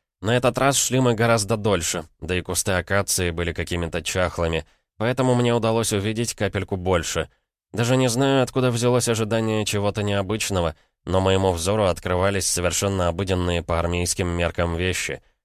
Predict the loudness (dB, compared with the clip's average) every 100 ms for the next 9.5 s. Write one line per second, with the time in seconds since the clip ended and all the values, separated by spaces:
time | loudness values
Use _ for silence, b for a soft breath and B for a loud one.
0 | _ _ -2 0 2 0 -4 -6 -6 -4
1 | -4 -2 -2 0 0 -2 -2 -2 -4 b
2 | b -6 -4 -2 2 2 2 0 0 0
3 | 2 2 2 2 0 2 2 2 -2 -8
4 | _ _ _ -4 2 4 4 2 0 0
5 | 0 -2 0 0 0 -2 -2 0 -2 0
6 | -2 0 -2 -2 -2 0 -2 -2 -4 -4
7 | -4 -4 -4 -4 -2 -2 -2 -4 -4 -6
8 | -6 -4 -4 -4 -4 -4 -4 -4 -6 -6
9 | -6 -4 -2 -2